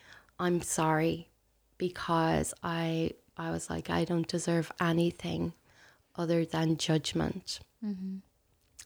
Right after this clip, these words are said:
Speaker 1: Um, so closed it all down again.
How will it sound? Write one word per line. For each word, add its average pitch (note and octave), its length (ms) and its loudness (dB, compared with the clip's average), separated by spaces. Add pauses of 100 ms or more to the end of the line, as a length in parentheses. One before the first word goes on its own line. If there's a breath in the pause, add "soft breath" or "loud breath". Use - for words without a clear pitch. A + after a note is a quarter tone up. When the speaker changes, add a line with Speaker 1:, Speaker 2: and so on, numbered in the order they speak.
(120)
Speaker 1:
Um, E3+ 460 2 (760 loud breath)
so - 240 0
closed F#3 460 6
it A#3 100 6
all A3+ 240 10
down G#3 320 6
again. F#3+ 520 4